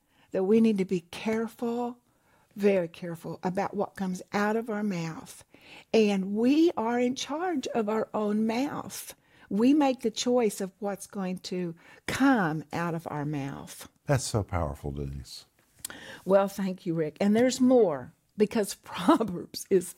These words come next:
Speaker 1: filled with things about the mouth and the woman. Isn't that interesting that it's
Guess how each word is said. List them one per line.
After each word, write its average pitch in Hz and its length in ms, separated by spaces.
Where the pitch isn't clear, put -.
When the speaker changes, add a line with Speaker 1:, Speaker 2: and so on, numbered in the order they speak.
Speaker 1:
filled 196 400
with 170 220
things - 540
about 165 360
the 165 60
mouth 160 540
and 190 540
the 214 120
woman. 254 680
Isn't 277 320
that 294 180
interesting 185 840
that 190 160
it's - 420